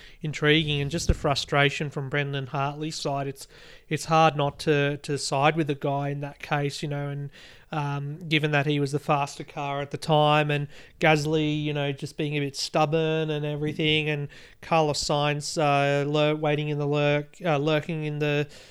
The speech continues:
behind as well, um, just made it really difficult. And it's hard, you know, um, it's hard not to deny that, you know, Hartley, I guess, is sort of being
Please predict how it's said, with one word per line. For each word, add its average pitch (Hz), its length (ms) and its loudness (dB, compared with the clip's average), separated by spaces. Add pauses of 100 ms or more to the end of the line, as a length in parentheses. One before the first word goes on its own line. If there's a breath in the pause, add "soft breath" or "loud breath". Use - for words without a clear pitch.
(260 loud breath)
behind 151 400 2
as 143 180 -2
well, 160 480 2
um, 151 380 -2
just - 200 -10
made 156 200 0
it 156 80 -6
really 147 260 0
difficult. 156 500 -6
And 147 220 -6
it's 147 160 -8
hard, 156 420 6 (720)
you 170 80 2
know, 143 380 2 (580 soft breath)
um, 147 280 -2
it's - 180 -6
hard 151 300 6
not 151 200 -2
to 160 80 -6
deny 147 540 -2
that, 147 400 -2
you 156 80 0
know, 143 340 -4 (220)
Hartley, 156 500 2
I 147 80 -2
guess, 151 260 -6
is 151 60 -6
sort 156 220 -2
of 143 80 -8
being 147 300 -6